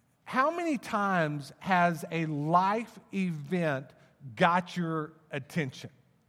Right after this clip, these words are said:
And, and, and you just, um, maybe it was the birth of a child. And you turned to your spouse and you said, "Hey, it's time that we get back in church. It's time that we get our relationship, um,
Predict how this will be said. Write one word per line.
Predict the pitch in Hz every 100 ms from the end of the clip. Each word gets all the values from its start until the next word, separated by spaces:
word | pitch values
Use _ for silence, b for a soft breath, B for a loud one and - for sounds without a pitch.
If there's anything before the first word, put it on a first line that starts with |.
| _ b b b b 202
And, | 202 190
and, | 185 190 185 175 175
and | 180 185
you | 190
just, | 180 240 - 233
um, | 185 185 165 156 - B B
maybe | 196 240 240 226
it | 202 214
was | 208 196 165
the | 175
birth | 143 196 202 208
of | 185
a | 180
child. | - 165 147 120 - - _ _ b b
And | 185
you | 196 196
turned | 220 214 196
to |
your | 185 180
spouse | - 180 180 180 170
and | 165
you | 170
said, | 160 - 165 151
"Hey, | 160 170 160
it's | 175
time | - 180 175
that | 147
we | 160
get | 151 165
back | 143 139 139
in | 120
church. | - 113 - - _ b b b
It's | 190 -
time | 220 214
that | 180
we | 190
get | 165 190
our | 180
relationship, | 160 156 151 185 185 214 190 - 202 185 - B B
um, | 175 165 156 147